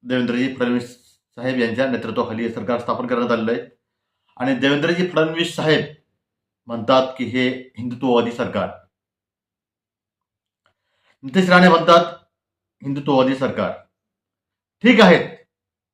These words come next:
हिंदुत्वाचं रक्षण करणं, धर्मासाठी करणं काही चुकीचं नाही. ज्या धर्मात जन्म घेतलाय त्या धर्माच्या रक्षणासाठी जगलं पाहिजे तुमच्या मताप्रमाणे. तुम्ही सांगताय म्हणून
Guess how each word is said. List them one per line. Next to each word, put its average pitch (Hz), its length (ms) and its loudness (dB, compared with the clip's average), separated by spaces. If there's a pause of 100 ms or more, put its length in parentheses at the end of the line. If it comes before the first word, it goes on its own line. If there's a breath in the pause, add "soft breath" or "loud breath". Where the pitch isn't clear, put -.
(520)
हिंदुत्वाचं 123 400 -2
रक्षण 123 280 -2
करणं, 120 400 -2 (460)
धर्मासाठी 120 520 -2
करणं 120 300 -2
काही - 480 -10
चुकीचं 127 360 -6
नाही. 120 180 2 (640)
ज्या 143 120 6
धर्मात 127 600 -2 (340)
जन्म 123 180 -2
घेतलाय 123 480 -2 (320)
त्या 135 80 -4
धर्माच्या 123 400 -2
रक्षणासाठी 123 560 -4 (200)
जगलं 113 320 -2
पाहिजे 107 340 -6 (600)
तुमच्या 123 200 -4
मताप्रमाणे. 92 520 -6 (3250)
तुम्ही 208 160 4
सांगताय 190 380 6
म्हणून 185 320 6